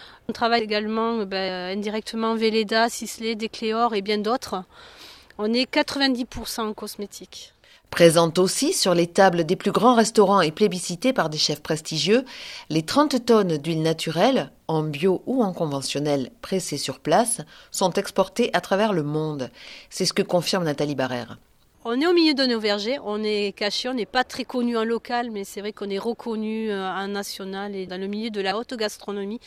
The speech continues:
Speaker 1: et de la cosmétique prestigieuse. On est présent dans le monde entier. Du Japon jusqu'aux États-Unis, en passant par la République tchèque, par l'Australie, par la Russie, enfin,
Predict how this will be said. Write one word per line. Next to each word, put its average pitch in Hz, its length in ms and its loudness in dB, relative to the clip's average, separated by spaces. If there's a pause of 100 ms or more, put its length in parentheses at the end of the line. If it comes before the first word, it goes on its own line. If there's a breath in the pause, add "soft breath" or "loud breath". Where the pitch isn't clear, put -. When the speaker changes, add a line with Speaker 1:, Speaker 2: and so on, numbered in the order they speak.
(160 loud breath)
Speaker 1:
et 214 80 -4
de 208 60 -6
la 214 80 0
cosmétique 208 720 -10
prestigieuse. 180 600 -14 (140)
On 226 160 4
est 240 120 6
présent 254 600 2
dans 220 80 0
le 202 60 0
monde 208 200 -2
entier. 202 320 -8 (360 loud breath)
Du 220 120 -4
Japon 262 580 0 (180)
jusqu'aux 214 340 -8
États-Unis, 220 540 -2
en 285 120 0
passant 220 260 -2
par 202 140 -2
la 190 80 0
République 214 480 -8
tchèque, 262 480 -6
par 208 160 0
l'Australie, 208 760 -4
par 208 220 2
la 202 100 2
Russie, 254 560 -4
enfin, 190 560 -6